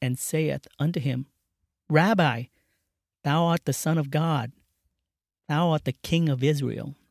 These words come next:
Jesus answered and said unto him, Because I said unto thee, I saw thee under the fig tree, believest thou? Thou shalt see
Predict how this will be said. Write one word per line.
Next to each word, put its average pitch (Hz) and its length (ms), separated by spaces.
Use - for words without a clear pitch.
Jesus 156 460
answered 147 760
and 120 120
said 160 340
unto 135 200
him, 127 300
Because 147 320
I 156 100
said 156 280
unto 156 240
thee, 170 400
I 143 120
saw 175 380
thee 175 380
under 160 320
the 135 140
fig - 260
tree, 208 460
believest 147 580
thou? 190 380
Thou 147 180
shalt 139 460
see 147 480